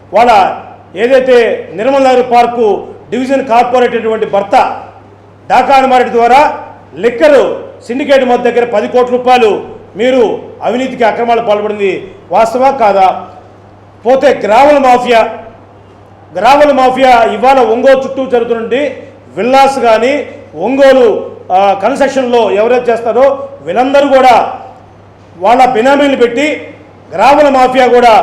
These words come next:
అక్షరాల ఇరవై కోట్లు వసూలు చేసిన మాట వాస్తవా కాదా?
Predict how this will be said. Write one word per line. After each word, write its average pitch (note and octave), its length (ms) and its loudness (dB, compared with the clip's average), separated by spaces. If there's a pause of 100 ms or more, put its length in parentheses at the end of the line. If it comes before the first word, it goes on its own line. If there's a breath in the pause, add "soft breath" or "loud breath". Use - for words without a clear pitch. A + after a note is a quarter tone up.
(260)
అక్షరాల C4 420 0
ఇరవై A#3+ 260 2
కోట్లు B3+ 380 0 (400)
వసూలు A3+ 300 -8
చేసిన A#3+ 320 0
మాట A#3 120 2 (400)
వాస్తవా A#3 420 0 (140)
కాదా? A3 240 2